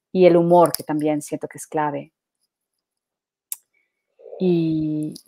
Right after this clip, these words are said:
y auténtico, o sea, que desde, que desde, o sea, para mí que me digas desde una vez, "Yo busco esto o no busco esto", o, vale, uno ya sabe dónde está parada, entonces uno, yo siento que eso da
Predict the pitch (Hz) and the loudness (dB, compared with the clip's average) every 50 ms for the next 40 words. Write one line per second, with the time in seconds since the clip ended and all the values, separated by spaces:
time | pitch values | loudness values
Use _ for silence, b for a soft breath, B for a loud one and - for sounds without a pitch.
0 | _ _ _ _ _ _ _ _ _ _ _ _ - 185 196 190 190 - 247 220 | _ _ _ _ _ _ _ _ _ _ _ _ 4 6 6 6 8 6 6 6
1 | 220 208 180 - - 185 175 208 185 - 202 196 185 165 208 202 196 - 226 214 | 6 6 2 2 0 2 2 2 4 6 6 6 6 8 6 6 6 6 2 4
2 | 196 208 202 180 208 208 - 196 - 214 208 208 - - - - 202 202 202 214 | 4 4 2 2 2 0 2 2 4 4 4 4 2 0 0 2 2 4 4 2
3 | 220 233 233 262 254 226 196 196 202 226 214 208 180 165 180 175 190 190 196 190 | 0 2 4 4 4 4 4 4 4 4 4 2 4 4 4 4 4 4 4 6
4 | 196 190 196 196 185 - - 208 208 202 214 202 - - - 185 180 175 185 180 | 6 6 6 6 4 0 -4 -4 -2 -2 -6 -8 -6 -2 2 2 4 4 4 2
5 | 185 - 170 160 160 165 170 170 180 175 - - - 170 165 165 170 - - - | 0 -4 -4 -4 -2 -4 -6 -6 -8 -12 -10 -6 -4 -2 -2 -2 -4 -4 -8 -8
6 | 170 156 151 151 b b b b b b b b - 185 175 170 170 165 - - | -6 -6 -6 -8 b b b b b b b b 2 4 6 8 6 6 4 0
7 | - 170 196 254 254 180 156 - 185 190 185 185 185 202 - 214 202 202 196 196 | 0 2 4 4 4 2 0 -2 -6 -6 -4 -2 -2 -2 0 2 2 2 2 0
8 | 196 190 - 190 - 202 202 226 262 254 202 180 170 - 175 175 - 185 180 - | -6 -6 -6 -4 0 0 2 2 2 2 2 0 -2 -6 -8 -10 -10 -10 -12 -10
9 | - 196 196 196 196 180 180 202 185 - 208 196 208 208 208 202 190 185 - 202 | -10 -8 -6 -6 -6 -6 -8 -10 -10 -8 -8 -6 -6 -6 -2 -2 -2 -2 -2 -4
10 | 185 196 190 196 202 196 | 0 0 2 2 0 -2